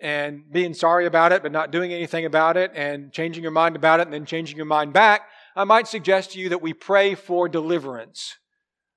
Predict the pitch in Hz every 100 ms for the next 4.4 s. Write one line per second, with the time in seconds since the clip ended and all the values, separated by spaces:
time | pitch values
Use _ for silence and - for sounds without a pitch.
0 | _ _ 151 143 135 120 - 143 107 _
1 | _ _ _ _ _ _ _ _ _ _
2 | _ _ _ _ _ _ _ _ _ _
3 | _ _ _ _ - 247 247 185 - 190
4 | 175 147 123 143